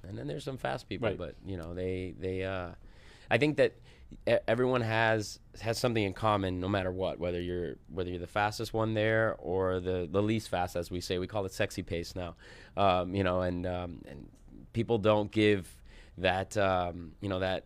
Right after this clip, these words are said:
Speaker 1: eh, they, they don't, they don't try to come see what it's like to, you might be, you might be next to somebody that's, that's a little faster or whatnot, but they don't see what it's like to run with, uh,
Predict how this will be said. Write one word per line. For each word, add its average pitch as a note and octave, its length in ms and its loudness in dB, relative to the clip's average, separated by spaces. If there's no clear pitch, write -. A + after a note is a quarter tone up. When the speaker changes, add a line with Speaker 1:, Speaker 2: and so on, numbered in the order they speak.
Speaker 1:
eh, E2 140 -12
they, F2+ 140 -12
they B2 100 0
don't, C#3 180 0
they A#2 80 6
don't C3 160 2
try A2 720 8
to G#2 140 0
come G2 200 0
see G#2+ 640 -2
what F#2 240 2
it's F2+ 200 -4
like F#2+ 380 2
to, F2 220 -2
you A2+ 100 2
might D3 180 4
be, A2+ 240 2
you A2 60 0
might G#2 140 4
be F#2+ 80 0
next G#2+ 200 0
to A2+ 60 -6
somebody G2 260 0
that's, - 320 -6
that's F2+ 200 -4
a - 20 0
little F#2 160 0
faster A#2+ 360 4
or G2+ 40 0
whatnot, F#2 220 0
but G2 140 0
they A2 100 -2
don't A#2+ 180 -2
see A2+ 180 -2
what G2+ 160 4
it's F2 160 -6
like F#2+ 220 2
to G2 120 -6
run F2+ 320 0
with, F2+ 300 -4
uh, E2+ 200 -2